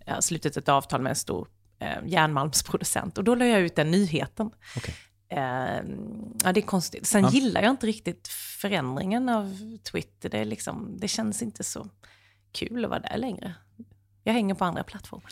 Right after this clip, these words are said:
Speaker 2: Men, och när du då, för när du säger, eh, eller som jag tolkade det, du får frågor fortfarande om vad du står i olika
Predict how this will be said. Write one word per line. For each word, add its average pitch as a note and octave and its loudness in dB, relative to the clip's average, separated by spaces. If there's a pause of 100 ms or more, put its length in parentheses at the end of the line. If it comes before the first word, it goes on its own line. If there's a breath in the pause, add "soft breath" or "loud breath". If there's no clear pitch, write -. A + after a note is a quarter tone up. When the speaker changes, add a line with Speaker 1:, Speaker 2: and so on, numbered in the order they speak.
(240 loud breath)
Speaker 2:
Men, D3 4
och D3+ 2
när D#3 6
du C#3+ 2
då, C#3 6
för D3 4
när C#3 2
du C#3+ 4
säger, C#3 4
eh, B2 -6 (1040)
eller C#3+ 4 (100)
som C#3+ 6
jag D3 6
tolkade C3 6
det, G2+ 8 (600)
du B2+ 6
får B2+ 6
frågor B2+ 4
fortfarande F#2+ 4
om F#2+ 6
vad F#2+ 6
du F#2 6
står C3 2
i F#2+ 0
olika F2+ -2